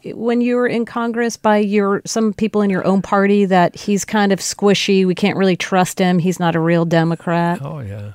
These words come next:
Speaker 2: yeah,
Speaker 1: And
Speaker 2: yeah.
Speaker 1: how would that come out? How would that, what form would that take?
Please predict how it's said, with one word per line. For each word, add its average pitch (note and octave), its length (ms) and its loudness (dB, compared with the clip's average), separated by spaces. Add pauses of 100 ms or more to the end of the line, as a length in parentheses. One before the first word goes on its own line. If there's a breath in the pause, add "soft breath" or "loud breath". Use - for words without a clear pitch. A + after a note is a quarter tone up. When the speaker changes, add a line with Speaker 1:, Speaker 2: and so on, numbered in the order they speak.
(120)
Speaker 2:
yeah, G#2+ 300 -12 (160)
Speaker 1:
And G#3+ 140 -4
Speaker 2:
yeah. G3+ 40 -6
Speaker 1:
how B3+ 140 0
would B3+ 160 0
that A3 240 0
come F#3+ 240 -4
out? D#3 240 -2
How F3+ 160 -4
would F#3 120 -2
that, F3 220 0 (540)
what F3+ 160 -6
form E3 340 -2
would C#3+ 140 -4
that C#3+ 180 -8
take? - 380 -16